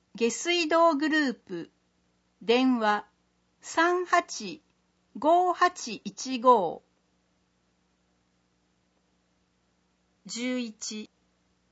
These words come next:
令和四年度、岩倉市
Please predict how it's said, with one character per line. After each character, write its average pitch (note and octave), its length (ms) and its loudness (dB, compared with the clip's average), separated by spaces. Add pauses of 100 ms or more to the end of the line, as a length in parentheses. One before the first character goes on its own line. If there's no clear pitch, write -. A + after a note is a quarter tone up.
(240)
令 G4+ 400 2
和 D#4+ 160 0
四 C4 200 2
年 D4 400 2
度、 G3+ 320 -4 (320)
岩 E4 320 2
倉 F4 380 -2
市 A3 460 -10